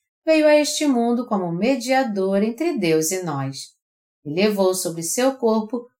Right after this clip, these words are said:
todos os pecados do homem para derrubar o muro do pecado que havia entre nós e Deus Pai.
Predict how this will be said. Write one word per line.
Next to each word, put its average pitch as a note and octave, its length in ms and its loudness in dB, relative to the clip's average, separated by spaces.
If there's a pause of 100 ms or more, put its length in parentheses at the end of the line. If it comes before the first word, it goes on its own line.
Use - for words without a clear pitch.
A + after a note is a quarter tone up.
(140)
todos D#4+ 320 2
os D#4 140 -4
pecados A#3+ 680 0
do B3+ 140 -2
homem G#3 420 4
para E3+ 220 0
derrubar E3 600 -2
o D#3 140 -8
muro C4+ 260 0
do C#4 140 -4
pecado A#3 640 0 (260)
que E4 200 2
havia A3+ 460 2
entre G3+ 360 -4
nós B3 480 2 (300)
e A#3+ 160 2
Deus E3 320 -2
Pai. C3+ 420 -6